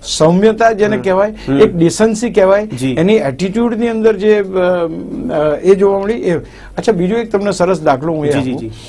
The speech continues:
Speaker 1: અ, અમદાવાદની અંદર આકાશવાણીમાં
Speaker 2: હમ.
Speaker 1: એક રાજુભાઈ કરીને વ્યક્તિ કામ કરે છે.
Speaker 2: બરાબર.
Speaker 1: એ રાજુભાઈ સચિન તેંડુલકર અમદાવાદમાં જ્યારે મેચ રમવા આવે,
Speaker 2: જી.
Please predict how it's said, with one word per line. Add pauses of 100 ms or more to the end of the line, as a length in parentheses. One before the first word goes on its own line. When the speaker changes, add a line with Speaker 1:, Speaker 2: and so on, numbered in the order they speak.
(260)
Speaker 1:
અ, (300)
અમદાવાદની
અંદર
આકાશવાણીમાં
Speaker 2:
હમ.
Speaker 1:
એક
રાજુભાઈ
કરીને (880)
વ્યક્તિ
કામ
કરે
છે.
Speaker 2:
બરાબર. (1040)
Speaker 1:
એ
રાજુભાઈ (960)
સચિન
તેંડુલકર
અમદાવાદમાં
જ્યારે
મેચ
રમવા
આવે,
Speaker 2:
જી.